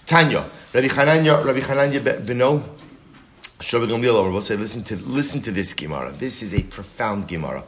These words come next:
So Rabbi Chananya, son of Rabbi Gamliel, said as follows: "Mitnei ma gerim bizman hazeh me'unin v'yisurin ba'in aleihem." Rabbi say, why is it that gerim bizman hazeh? Now this is also interesting. Bizman hazeh meaning in this time, what does it mean? Okay, the Gemara is talking contemporarily for the Gemara.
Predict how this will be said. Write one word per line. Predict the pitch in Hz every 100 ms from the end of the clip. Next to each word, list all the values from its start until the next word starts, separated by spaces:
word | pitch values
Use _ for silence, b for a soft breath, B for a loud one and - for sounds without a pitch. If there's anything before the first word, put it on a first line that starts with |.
| B B B
So | - 127
Rabbi | 127
Chananya, | 131 156 170 147 -
son | - 156
of | 139
Rabbi | 113
Gamliel, | 120 135 123
said | 120
as | 101
follows: | - 71 64 65 - B B B
"Mitnei | 139 139 147 139
ma | 143 165
gerim | - 143 139 127
bizman | 117 101 127
hazeh | 120 95 110
me'unin | 110 - 131 131 127
v'yisurin | - 104 104 - 127 117 95
ba'in | 92 92
aleihem." | 78 71 60 - - B B B
Rabbi | 123 147
say, | 147 135
why | 110 156
is | 175 160 143
it | -
that | 107
gerim | 92 113 107 104
bizman | 90 85 98
hazeh? | 90 80 80 71
Now | 90
this | 117 123
is | 131
also | 123 -
interesting. | - 113 98 - 73 71 B B
Bizman | - 95 123
hazeh | 120 107
meaning | 107 101
in | 95
this | 98 95
time, | 98 82
what | 82
does | 82
it | 90
mean? | 90
Okay, | - 139
the | 117
Gemara | 107 113
is | 110
talking | 104 -
contemporarily | - 120 95 107 113 92
for | 87
the | 92
Gemara. | 95 123 113 80